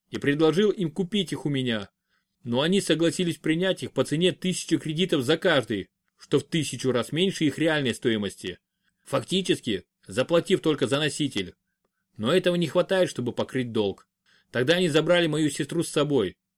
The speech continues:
сказав, что завтра я смогу получить ее уже за сто двадцать тысяч кредитов. И так каждый день цена будет вырастать на сорок тысяч. Если я не успею найти денег, она отправится отрабатывать в бордель по сто кредитов в день, пока не погасит его полностью.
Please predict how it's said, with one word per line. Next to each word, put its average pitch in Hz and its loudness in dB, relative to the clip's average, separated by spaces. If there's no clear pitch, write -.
сказав, 151 0
что 127 0
завтра 151 2
я 135 4
смогу 156 0
получить 147 -2
ее 131 2
уже 131 0
за 143 0
сто 175 0
двадцать 156 0
тысяч - -4
кредитов. 139 -2
И 110 -4
так 180 2
каждый 147 4
день 151 2
цена 127 0
будет 127 2
вырастать 127 0
на 139 -2
сорок 156 0
тысяч. 110 -6
Если 160 0
я 170 4
не 165 0
успею 165 2
найти 151 -2
денег, 147 -2
она 131 -2
отправится 143 2
отрабатывать 135 0
в 113 -10
бордель 135 2
по 131 2
сто - 0
кредитов 143 -2
в 135 -2
день, 123 0
пока 135 -2
не 135 0
погасит 147 0
его 156 2
полностью. 127 -2